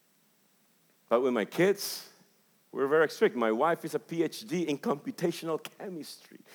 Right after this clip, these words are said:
Mi esposa es una doctora en comp-, en química computacional. I don't even know what that means. No sé ni siquiera lo que eso significa. So an eighty-nine is a bad grade at home. Un ochenta y nueve es una nota mala en la casa.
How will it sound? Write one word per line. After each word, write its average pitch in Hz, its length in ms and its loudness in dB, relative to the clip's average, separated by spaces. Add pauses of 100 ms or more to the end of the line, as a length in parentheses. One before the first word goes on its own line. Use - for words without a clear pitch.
(140)
Mi 104 80 -4
esposa 120 180 0
es 170 60 6
una 175 140 4
doctora 170 400 4
en 156 80 0
comp-, 139 420 0
en 135 240 4 (260)
química 208 420 4
computacional. 156 960 2
I 117 100 6
don't 185 140 0
even 180 140 2
know 180 120 2
what 175 100 4
that 175 160 4
means. 170 480 -6
No 139 60 -6
sé 160 140 -4
ni 175 100 2
siquiera 170 340 -2
lo 170 80 2
que 160 60 -2
eso 170 100 -4
significa. 151 840 -4 (580)
So 156 280 6
an 139 160 6
eighty-nine 147 720 6
is 151 140 0
a - 20 -4
bad 151 380 6
grade 156 240 4
at 127 120 0
home. 85 360 -2
Un 113 260 0
ochenta 147 640 -4
y 135 60 -2
nueve 160 240 4
es 131 40 6
una 139 120 2
nota 147 200 2
mala 151 360 2
en 139 80 -2
la 107 100 0
casa. - 380 -14